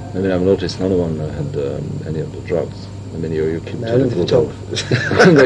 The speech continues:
Speaker 1: yeah, I've noticed the photographers, yeah.
Speaker 2: No, I don't take them. I don't indulge at all.
Speaker 1: You don't drink?
Speaker 2: Oh no, I, I, I drink and I take... And I drink, and, uh, I drink a lot of tea as well.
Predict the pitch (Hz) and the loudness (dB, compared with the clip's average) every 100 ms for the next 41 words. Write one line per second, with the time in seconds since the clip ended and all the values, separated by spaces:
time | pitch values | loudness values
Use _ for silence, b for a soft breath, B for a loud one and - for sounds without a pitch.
0 | 135 127 110 120 135 - 151 147 123 120 | 10 8 4 2 2 4 4 4 4 2
1 | 127 120 92 101 98 117 92 B B B | 2 2 -4 -6 -6 -8 -8 B B B
2 | B B B B B B B B B B | B B B B B B B B B B
3 | - 165 196 - 190 143 107 110 - - | 0 4 4 4 2 0 -2 -10 -12 -14
4 | - - - - - - - 135 139 123 | -14 -14 -14 -14 -16 -18 -8 -2 0 0
5 | 127 120 120 - - - - - - - | -2 -4 -6 -8 -6 -6 -8 -12 -16 -16
6 | - - - - 95 117 117 143 - - | -16 -16 -16 -8 -2 0 4 2 2 -14
7 | - - - - 170 151 - - 117 120 | -18 -18 -16 -4 0 0 -2 -8 -8 -8
8 | - 123 120 139 127 123 117 110 113 - | -6 -4 0 0 0 -8 -10 -6 -8 -8
9 | - 120 120 135 147 143 B B B B | -8 -8 -6 4 4 4 B B B B
10 | B - 120 117 117 117 117 - 117 120 | B -6 -4 -4 -2 -2 -2 -6 -4 -4
11 | 117 120 107 - 143 113 87 - 107 - | -2 -4 -6 -2 2 2 0 -6 -8 -8